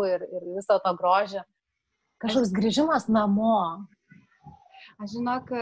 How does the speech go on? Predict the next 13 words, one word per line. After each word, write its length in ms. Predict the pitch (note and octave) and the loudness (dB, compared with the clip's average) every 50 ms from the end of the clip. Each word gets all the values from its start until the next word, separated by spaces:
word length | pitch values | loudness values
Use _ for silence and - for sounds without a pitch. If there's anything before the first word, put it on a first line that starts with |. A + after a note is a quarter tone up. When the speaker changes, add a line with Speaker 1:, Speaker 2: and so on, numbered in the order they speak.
| A3+ A3 A3 G#3+ G#3+ G#3 F#3+ - D3 G3 | -4 -4 -4 -4 -4 -4 -6 -10 -16 -14
Speaker 2:
vat 260 | F#3+ G#3+ A3 G#3+ _ | -12 -10 -12 -12 _
labai 320 | - A3 A3+ G#3+ G3+ A#3+ A#3+ | -12 -12 -10 -8 -8 -8 -6
įdomią 320 | G#3+ A3 A#3 A#3+ A#3+ G#3 F#3+ | -6 -6 -6 -6 -6 -6 -8
temą 280 | - C4 D4 D4 B3 G#3 | -6 -4 -2 -2 -2 -4
palietei. 400 | - F#3 F3+ F3+ F3+ - G3 F#3+ | -4 -6 -8 -8 -8 -10 -10 -12
Aš 100 | - _ | -14 _
prisimenu, 680 | - G3 - _ - A3+ A#3 A#3 A#3 A3 G#3+ G#3+ G#3 G3 | -18 -18 -18 _ -14 -12 -10 -10 -8 -8 -8 -8 -8 -8
me-, 240 | G3 G3 F#3+ G3 - - | -8 -8 -10 -10 -12 -14
kai 180 | - - G#3+ F#3+ | -14 -12 -8 -6
augau, 400 | E3+ F3 F#3+ A3 A3 A#3+ B3 A#3 | -6 -6 -6 -8 -8 -8 -8 -6
mama 340 | G#3+ G#3 G3 F#3+ G3 G3 G3 - | -6 -6 -8 -8 -8 -10 -10 -12
turėjo 300 | - F#3+ F#3 F#3+ F#3 F3 | -12 -10 -8 -8 -8 -8
daržą 440 | E3+ F#3 G#3 C4 C4+ C4 C4+ B3 G#3 | -6 -8 -8 -8 -8 -8 -6 -6 -6